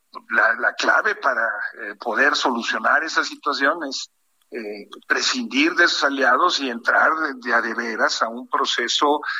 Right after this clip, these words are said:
de democratización y de recomposición del mundo de la política en, en la entidad y de, eh, combate real a, al, al narcotráfico y a esos intereses que están allí. Este,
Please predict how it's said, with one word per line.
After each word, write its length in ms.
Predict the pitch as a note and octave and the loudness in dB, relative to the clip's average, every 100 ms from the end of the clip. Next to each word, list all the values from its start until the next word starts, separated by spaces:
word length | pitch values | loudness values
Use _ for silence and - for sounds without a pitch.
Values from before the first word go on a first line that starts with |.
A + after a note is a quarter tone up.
| - - - | -8 -10 -2
de 220 | B2+ C#3+ | 0 2
democratización 1120 | C#3 B2+ B2+ B2 - A#2 A#2 - B2 A2 C#3 | 2 0 -2 -4 -4 -4 -2 -2 0 0 2
y 80 | D3+ | 4
de 100 | A#2 | 4
recomposición 1080 | G#2 A2+ - A2 F#2+ A2 - A2 - A#2 C3+ | 4 0 -2 -8 -4 -2 -2 0 2 4 4
del 140 | C3 | 2
mundo 320 | A2 A#2+ B2+ | 2 -2 0
de 60 | B2+ | 2
la 120 | A2 | 2
política 760 | - G2+ G#2 B2 B2 - A2+ G#2 - - - - | 0 -10 -10 -14 -10 2 2 2 -2 -14 -16 -16
en, 400 | - G#2+ G2+ G2 F#2+ | -10 -10 -8 -14 -16
en 160 | - G2+ | -10 -2
la 80 | G2+ | 0
entidad 540 | G#2+ - A#2 B2+ - - - - _ | 0 -4 0 2 2 -2 -16 -20 _
y 160 | - B2 | -2 2
de, 400 | - A2+ G#2+ - | 2 2 -2 -6
eh, 300 | - A2+ G#2+ - | -4 -2 -2 0
combate 840 | B2+ A#2 A2 A2+ - C3+ C3+ B2+ | 0 2 -2 -2 -4 -2 0 -2
real 640 | - A#2+ G2+ - A#2 C3 B2+ - | -2 -2 2 2 2 -4 -6 -4
a, 80 | A2 | -2
al, 540 | G2 - - G#2 - A2+ A2 | -2 -4 -4 -4 -4 -2 -2
al 60 | |
narcotráfico 840 | G#2+ G#2 - A2+ - G2 B2+ - A#2 | 0 -4 -4 -4 -4 -4 -6 -4 -2
y 60 | |
a 20 | |
esos 260 | G2+ - A2 | -2 -2 -6
intereses 800 | G2+ - G#2 - A2 G#2+ - - _ _ _ _ | -4 -2 0 0 -2 -4 -6 -10 _ _ _ _
que 60 | - | -4
están 260 | - A2 | 0 0
allí. 320 | A2+ C3 A2+ - _ _ _ _ | -2 -6 -10 -12 _ _ _ _
Este, 760 | A2+ G#2+ - - A#2+ A2+ G#2+ | -12 -10 -10 -4 -2 0 -4